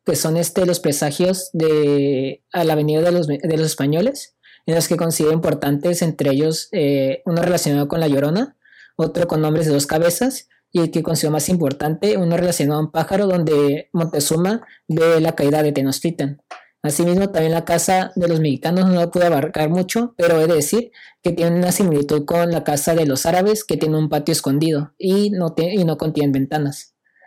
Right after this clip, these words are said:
Por lo demás, este, tampoco pude abarcar, este, gran, la gran edificación de las, de la ciudad de Tenochtitlan, que la compone sobre todo, que son los, las grandes pirámides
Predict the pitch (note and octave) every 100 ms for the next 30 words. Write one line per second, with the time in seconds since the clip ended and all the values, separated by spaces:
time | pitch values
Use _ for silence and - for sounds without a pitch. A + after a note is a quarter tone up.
0 | _ _ - _ - F3+ F3 D#3 D#3+ A3
1 | C4 - E3+ - D3 D3 D#3 D#3 D3 E3+
2 | E3+ E3 E3+ E3+ D#3+ C#3 - D3 D3+ D#3
3 | D#3 - C#3+ C#3 C3+ - E3+ E3 - F#3
4 | E3 E3+ F3+ F#3 F3+ D3 D#3 D#3 E3+ D#3+
5 | C#3+ C3+ - - D#3 C#3+ C#3 C3+ - D3
6 | C#3+ D#3+ D3+ C#3+ C3 - E3 G3+ A#3 A#3
7 | _ - _ - E3+ D#3+ D#3+ D3+ D#3 D3
8 | D3 D#3+ D#3 F3+ C#3+ C#3+ D3 D#3+ - D3
9 | C#3 D3 D3+ D#3 D3+ D3+ C#3 D3+ E3 D3+
10 | D3 D#3+ G#3 D4+ - -